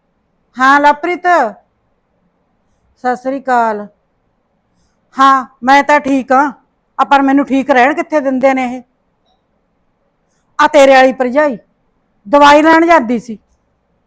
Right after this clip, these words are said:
ਮੈਂ ਆਖਿਆ ਸੀ ਡੇਰੇ ਵਾਲੇ ਬਾਬੇ ਕੋਲੇ ਵਗ ਚੱਲ ਮੇਰੇ ਕੋਲ, ਮੇਰੇ ਨਾਲ। ਹਾਂ, ਉੱਥੇ ਲੈ ਕੇ ਗਈ ਸੀ।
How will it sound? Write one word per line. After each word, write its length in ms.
ਮੈਂ 240
ਆਖਿਆ 280
ਸੀ 160
ਡੇਰੇ 320
ਵਾਲੇ 160
ਬਾਬੇ 300
ਕੋਲੇ 180
ਵਗ 140
ਚੱਲ 180
ਮੇਰੇ 220
ਕੋਲ, 220
ਮੇਰੇ 220
ਨਾਲ। 220
ਹਾਂ, 300
ਉੱਥੇ 360
ਲੈ 160
ਕੇ 160
ਗਈ 220
ਸੀ। 180